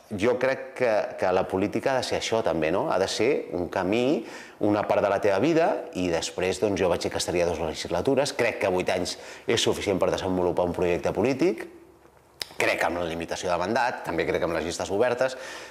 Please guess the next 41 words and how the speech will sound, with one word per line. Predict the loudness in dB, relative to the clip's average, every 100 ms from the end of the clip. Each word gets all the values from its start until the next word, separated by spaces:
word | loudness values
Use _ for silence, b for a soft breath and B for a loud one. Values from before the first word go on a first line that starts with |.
| B -20 -18 -12 -8 -6 -6
No | -2 0
és | 2
fàcil, | 2 2 2 2 2 0
però | 2 2 2
són | 0 0 2
aquestes | 2 0 2
coses | 2 2 0
que | 0
jo | 2
hi | 2 4
crec | 2 2 -4 -6
i | 0
llavors | 2 2 0
intenten | 0 0 0 0
predicar | 2 2 0 0
amb | 0
l'exemple, | -2 -2 -2 0 -2
no? | -2 -6 B B B
Llavors | 0 0
ha | 0
sigut | 0 0
una | 0 -2
escola | 0 2 2 2
de |
vida | 2 0 0
també, | 0 0 0 0
eh? | 0 0
Jo, | 0 2 2
hi | 2
ha |
moltíssimes | 2 2 0 0 0 0 -2 0
coses | 0 0 -2 -4 B B B B
de, | 0 2 4 2 2
de | 0 2
la | 2
meva | 2 2 0
ta-, | -2 -4 -8 -8
feina | -4 -2 -2
com | -2 -2
a |
alcalde | 0 0 0